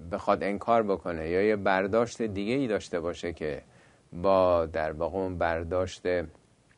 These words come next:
مورد اجماع اون فقیهان فرق داره، به هر حال اینا مرتد شناخته می‌شدن. بسیار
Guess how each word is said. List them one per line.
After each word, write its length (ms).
مورد 400
اجماع 600
اون 160
فقیهان 680
فرق 340
داره، 380
به 240
هر 100
حال 200
اینا 220
مرتد 460
شناخته 420
می‌شدن. 460
بسیار 580